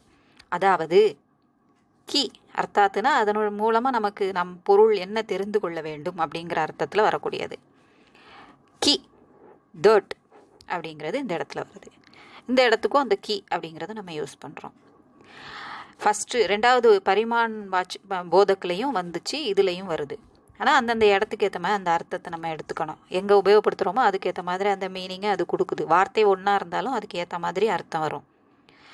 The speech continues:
விகல்ப் போதக், ஆல்டர்னேட்டிவ் or டிஸ்ஜங்டிவ், மாற்று அறிவிக்கும்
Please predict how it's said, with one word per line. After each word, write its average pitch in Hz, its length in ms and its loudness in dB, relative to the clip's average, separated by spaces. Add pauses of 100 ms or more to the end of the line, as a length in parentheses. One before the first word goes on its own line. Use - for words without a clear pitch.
(380)
விகல்ப் 247 680 2 (360)
போதக், 170 580 -4 (460)
ஆல்டர்னேட்டிவ் 226 880 0 (460)
or 196 260 4 (320)
டிஸ்ஜங்டிவ், 208 1500 -4 (600)
மாற்று 226 600 0
அறிவிக்கும் 180 760 -4